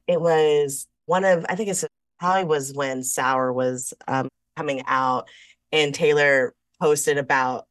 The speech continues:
un-, like, her own music, like,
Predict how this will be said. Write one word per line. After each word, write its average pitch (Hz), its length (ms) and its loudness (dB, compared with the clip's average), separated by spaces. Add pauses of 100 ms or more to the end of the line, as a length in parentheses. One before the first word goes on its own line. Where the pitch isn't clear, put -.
un-, 147 320 -6
like, 139 260 0
her 156 280 0
own 139 680 2 (440)
music, 127 640 -4
like, 123 400 -4